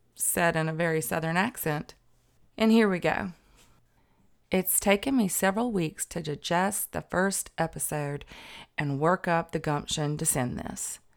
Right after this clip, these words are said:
Your spiritual and personal remodeling resonated so deeply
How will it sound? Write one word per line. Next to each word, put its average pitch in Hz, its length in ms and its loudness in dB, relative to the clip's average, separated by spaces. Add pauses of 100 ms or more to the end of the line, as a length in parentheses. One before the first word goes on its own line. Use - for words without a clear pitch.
(200)
Your 170 280 2
spiritual 277 800 2
and 165 200 -4
personal 226 600 2
remodeling 165 1040 2
resonated 156 680 0
so 175 400 4
deeply 165 800 -6